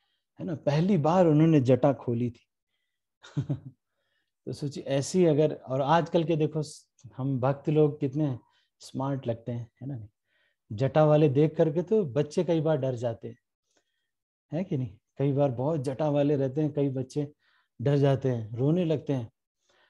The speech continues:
और हमारे देखो भक्त लोग कितने दस दस दिन घरों में रहते हैं,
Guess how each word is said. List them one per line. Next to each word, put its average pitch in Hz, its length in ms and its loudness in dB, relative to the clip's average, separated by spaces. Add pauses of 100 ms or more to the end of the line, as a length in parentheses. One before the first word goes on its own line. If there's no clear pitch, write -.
(160)
और 135 120 -4
हमारे 143 380 2
देखो 139 360 -2
भक्त 131 300 -2
लोग 147 260 0
कितने 160 280 -2
दस 147 240 2
दस 160 220 2
दिन 170 280 -2
घरों 139 220 -4
में 151 120 -2
रहते 135 340 -2
हैं, 160 160 -10